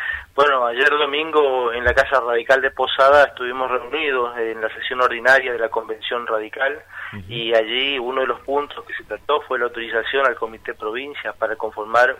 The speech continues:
Speaker 1: un frente electoral.
Speaker 2: Exacto, lo,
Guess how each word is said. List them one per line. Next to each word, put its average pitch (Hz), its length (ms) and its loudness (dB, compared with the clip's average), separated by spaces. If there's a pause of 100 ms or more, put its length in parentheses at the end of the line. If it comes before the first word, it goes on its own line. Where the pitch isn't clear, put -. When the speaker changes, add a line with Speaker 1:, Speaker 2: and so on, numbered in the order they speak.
Speaker 1:
un - 80 -20
frente 117 320 -6
electoral. 113 460 2 (580)
Speaker 2:
Exacto, 101 540 0
lo, 120 140 6